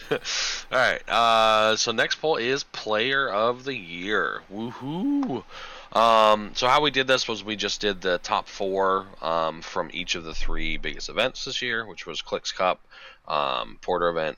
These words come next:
and, um, the Bradcast Worlds event. Um, but yeah, top three in this were Caleb Reddick taking it,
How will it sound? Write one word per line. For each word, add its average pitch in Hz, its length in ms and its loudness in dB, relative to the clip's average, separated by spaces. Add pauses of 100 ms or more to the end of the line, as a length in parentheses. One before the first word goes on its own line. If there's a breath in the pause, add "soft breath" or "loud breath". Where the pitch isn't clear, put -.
and, 64 960 -6 (140)
um, 52 560 -8 (300)
the 76 120 -2
Bradcast 73 380 0
Worlds 90 240 0
event. 87 260 -2 (680 loud breath)
Um, 58 720 2 (240)
but - 100 2
yeah, 156 120 4 (260)
top 117 240 2
three 139 500 2
in 117 140 0
this 127 420 4
were 98 680 4
Caleb 127 400 0
Reddick 104 340 4
taking 107 400 -2
it, 139 180 0